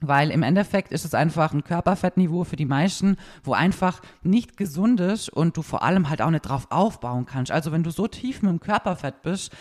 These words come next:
dann hat dein Körper halt ganz andere Probleme, als dass er sich denkt, so, „Boah, wir machen da jetzt, keine Ahnung, wir machen da jetzt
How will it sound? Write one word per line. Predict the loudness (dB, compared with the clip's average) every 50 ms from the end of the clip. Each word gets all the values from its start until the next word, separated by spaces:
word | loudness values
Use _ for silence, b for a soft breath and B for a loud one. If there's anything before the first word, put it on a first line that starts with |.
| B B B B
dann | 2 2 4 4
hat | 2 0 0 0
dein | 0 2 2 2 0
Körper | -2 -2 0 0 0 -2 -2 -4
halt | -4 -4 -4
ganz | 0 4 4 4 4
andere | 4 2 2 2 2 0 -4
Probleme, | -2 -4 -4 -2 0 2 4 4 4
als | 2 0 0 0
dass | 0 0 2
er | 2 0
sich | 0 0 -2 -2
denkt, | 0 0 0 0 -2 -2
so, | -4 -2 -2 -2
„Boah, | -2 0 0 2 2
wir | 2 2
machen | 0 0 2 2 2 4
da | 4 2
jetzt, | 0 -2 -4 -6 -8 -16 _ -20 B B B B B B B
keine | B 0 2 4 4
Ahnung, | 6 6 6 6 6
wir | 6 4 2
machen | 2 2 0 0
da | 0 -2 -4
jetzt | -4 -6 -10 -20 _ -12